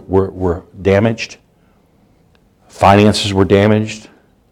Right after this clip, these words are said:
All that was returned to her when Jesus said, "Be thou whole." 'Cause she already received her healing.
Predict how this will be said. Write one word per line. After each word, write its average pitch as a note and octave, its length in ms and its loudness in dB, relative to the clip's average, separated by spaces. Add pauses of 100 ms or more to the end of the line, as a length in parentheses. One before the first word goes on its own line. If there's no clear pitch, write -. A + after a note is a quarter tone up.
(840)
All C#3+ 240 8
that C#3 160 6
was A#2 180 -6
returned G2+ 400 -2
to G#2+ 160 -2
her D2+ 260 -12 (1000)
when F#2 140 2
Jesus F#2+ 280 2
said, E2+ 380 0 (320)
"Be F#2+ 300 2
thou E2 400 -4
whole." D2+ 760 -12 (1400)
'Cause - 100 0
she F#3 160 8
already C#3 200 8
received F3 300 2
her D#2+ 80 -6
healing. F2+ 360 -8